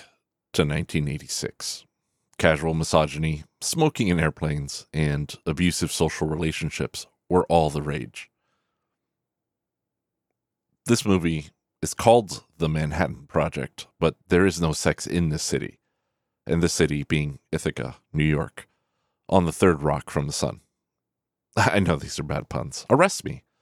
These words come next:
Read me my <laughs> Miranda rights. Anyway, this movie is like my science project in that it has project in the name, but maybe shares a little more D N A with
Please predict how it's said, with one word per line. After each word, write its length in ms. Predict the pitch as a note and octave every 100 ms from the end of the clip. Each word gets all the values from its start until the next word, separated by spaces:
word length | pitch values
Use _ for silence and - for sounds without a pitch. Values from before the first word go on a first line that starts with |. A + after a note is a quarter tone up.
| _ _ _ _
Read 380 | D#2 F2 G2+ G2
me 260 | F#2+ F#2+ E2+ -
my 460 | E2+ E2 D#2 D2 D2 - _
<laughs> 200 | F2+ G#2+
Miranda 760 | G#2 G2 E2+ D#2+ D#2+ C#2+ A#1+ -
rights. 500 | D#2 C#2+ - - - _ _ _ _ _ _ _ _ -
Anyway, 420 | G2+ D#2+ C#2 D#2+ _ -
this 180 | F#2 -
movie 300 | F#2 F#2 F2+
is 300 | E2+ D#2 -
like 420 | - E2 F2+ - -
my 140 | D#2+
science 380 | D#2 F#2 E2 -
project 500 | - F2+ G2+ D#2+ -
in 160 | D#2
that 140 | E2 D#2+
it 140 | D#2+
has 420 | - E2 D#2 D2+ - _ _ -
project 560 | C3+ E3+ - D#2 - - _ -
in 160 | E2+ D#2+
the 100 | D2+
name, 320 | D2+ D2 C#2+ _ _ _ -
but 260 | E2 - -
maybe 320 | D#2+ F2 D#2+
shares 420 | D#2+ - F2 D#2 D2+
a 60 |
little 300 | D2+ D#2+ D#2+
more 260 | D#2+ D#2+ D#2
D 220 | D2 E2
N 100 | D2+
A 120 | E2
with 260 | D#2 D#2 -